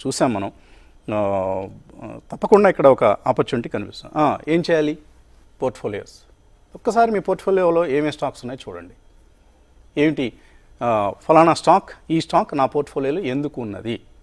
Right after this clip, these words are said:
ఒక్కొక్కటి one by one, one by one రండి. ఈ stock నా పోర్ట్ఫోలియోలో ఎందుకు ఉన్నదని మీరు, మిమ్మల్ని మీరు ప్రశ్నించుకున్నప్పుడు, మీకు కారణం కనుక తెలిస్తే, "ఓహో, ఇది కదా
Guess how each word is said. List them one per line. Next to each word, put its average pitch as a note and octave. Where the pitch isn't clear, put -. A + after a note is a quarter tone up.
ఒక్కొక్కటి G#3
one D#3
by E3+
one, C3+
one C3
by C#3
one G#2
రండి. G2
ఈ D#3
stock E3+
నా D3
పోర్ట్ఫోలియోలో C3+
ఎందుకు C#3+
ఉన్నదని C3
మీరు, G#2
మిమ్మల్ని D3+
మీరు C3
ప్రశ్నించుకున్నప్పుడు, B2
మీకు C#3
కారణం D3
కనుక C3
తెలిస్తే, -
"ఓహో, A2
ఇది A#2+
కదా C3